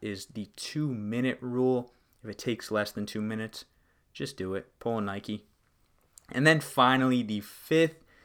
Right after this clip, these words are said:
and final unique productivity hack that I want to talk about, and my personal favorite, and one that you may have guessed, is it's kinda like a three-part thing.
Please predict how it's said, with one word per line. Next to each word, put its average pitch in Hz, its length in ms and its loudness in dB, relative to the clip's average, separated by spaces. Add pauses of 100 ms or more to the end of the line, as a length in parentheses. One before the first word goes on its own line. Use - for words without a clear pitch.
(240)
and 117 160 -4
final 117 560 4
unique 107 460 -2
productivity 110 640 -2
hack 104 280 0
that 101 100 -2
I 101 60 4
want 101 240 0
to - 40 -14
talk 98 200 0
about, 98 360 0
and 101 180 -4
my 123 300 8
personal 127 460 0
favorite, 101 520 -2 (340)
and 110 220 -2
one 113 200 0
that 90 140 0
you 101 100 -8
may 120 260 4
have 135 340 2
guessed, 98 520 0
is 117 480 -2 (1120)
it's - 100 -12
kinda 120 200 2
like 101 140 -2
a 92 40 -10
three-part 101 500 -6
thing. 78 260 -10